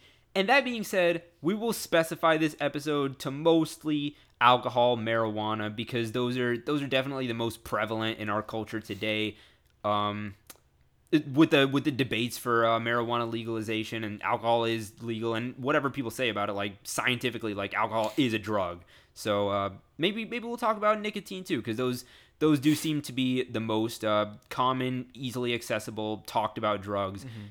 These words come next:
Speaker 1: in our culture today. Um, we do be knowing about other shit though.
Speaker 2: <laughs>
Speaker 1: Um, so
Speaker 2: And, and for other
Speaker 1: <laughs>
Speaker 2: people, you know, depending on who's listening to this or who,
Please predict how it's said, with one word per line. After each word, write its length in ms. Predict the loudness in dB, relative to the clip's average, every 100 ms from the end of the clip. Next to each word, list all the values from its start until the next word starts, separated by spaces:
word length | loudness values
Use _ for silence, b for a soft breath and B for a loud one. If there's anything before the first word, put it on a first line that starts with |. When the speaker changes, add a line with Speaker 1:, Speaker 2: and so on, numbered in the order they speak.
| -10
Speaker 1:
in 80 | -2
our 100 | -2
culture 300 | 0 -4 -4
today. 600 | -8 -6 -2 0 2 0 b b b -2
Um, 400 | 2 4 2 -2 2
we 140 | 4
do 120 | 6
be 120 | 6 4
knowing 380 | 8 8 8 6
about 220 | 4 4
other 220 | 4 2
shit 440 | 0 -4 -4 -6
though. 220 | 0 2 2 4 2
Speaker 2:
<laughs> 240 | 4 4 6
Speaker 1:
Um, 300 | 4 4 0
so 420 | 0 6 8 10
Speaker 2:
And, 200 | 8 4
and 300 | 2 2 2 -4 2
for 260 | 6 10 10
other 240 | 10 8
Speaker 1:
<laughs> 20 |
Speaker 2:
people, 360 | 4 0 0 0
you 80 | 0
know, 140 | -2
depending 480 | -4 -4 0 0 0
on 60 |
who's 260 | 0 0 0
listening 300 | -2 -4 -6
to 60 | -6
this 160 | -6
or 80 | -6
who, 280 | -2 -2